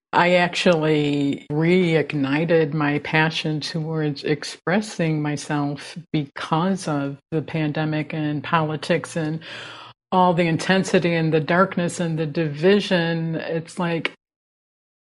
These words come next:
I'm not getting pulled into it. Not that I'm not aware, I am aware, but I'm not getting pulled into it. And I want to bring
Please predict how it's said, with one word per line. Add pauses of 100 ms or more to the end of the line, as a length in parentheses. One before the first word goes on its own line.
I'm
not (460)
getting
pulled
into
it.
Not
that
I'm
not
aware,
I
am
aware, (220)
but
I'm
not
getting
pulled
into
it.
And
I
want (120)
to (920)
bring